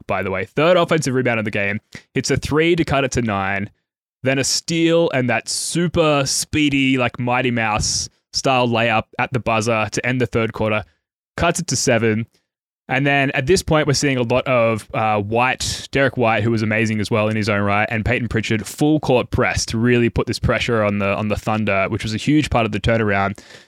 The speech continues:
Then to start the fourth quarter, Derek White steal, gets to the line. Then a Peyton Pritchard three.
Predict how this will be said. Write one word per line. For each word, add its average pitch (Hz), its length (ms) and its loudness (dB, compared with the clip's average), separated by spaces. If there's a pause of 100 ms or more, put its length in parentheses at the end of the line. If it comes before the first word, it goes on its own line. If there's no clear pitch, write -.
(200)
Then 180 140 2
to 202 80 2
start 170 220 2
the 143 60 -2
fourth 135 260 2
quarter, 110 400 0 (280)
Derek 147 300 0
White 135 240 2
steal, 117 400 0 (260)
gets 139 200 -2
to 156 120 -2
the 120 100 -2
line. 107 480 0 (540)
Then 151 140 2
a 160 60 2
Peyton 165 240 0
Pritchard 143 320 -2
three. 110 480 0